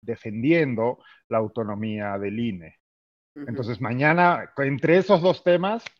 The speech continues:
Speaker 1: uy, López Obrador va a darse un festín propagandístico que, pues, ya, ya a estas alturas estamos, eh, quienes vivimos aquí tenemos que, que ver a López Obrador y,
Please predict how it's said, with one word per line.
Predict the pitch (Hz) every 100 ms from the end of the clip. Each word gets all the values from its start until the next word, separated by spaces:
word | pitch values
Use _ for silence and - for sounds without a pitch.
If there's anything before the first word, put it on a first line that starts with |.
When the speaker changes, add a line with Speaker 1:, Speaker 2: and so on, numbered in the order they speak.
| -
Speaker 1:
uy, | 151 147 95 _ _ _ _ _ -
López | 131 131 131
Obrador | 113 120 135 131
va |
a | 120
darse | 127 131 -
un | 135
festín | - 117 - - 139 139 135 127 127 - _
propagandístico | - 123 123 110 110 120 127 - 123 135 143 175 _ _ _ _
que, | - 92 90
pues, | - 67 - - -
ya, | 85 71 - -
ya | 101 87 95
a |
estas | 101 135 117
alturas | 107 113 113 104
estamos, | - 101 104 110 107 85
eh, | 95 -
quienes | 107 104
vivimos | 98 107 117 123
aquí | 117 - 131 123 -
tenemos | 90 98 107
que, | - 95 87 85 _ _ _ _ _ - _ -
que | 107
ver | 101 104
a | 104
López | 101 101 107 104
Obrador | 101 95 98 104 107
y, | 95 87 95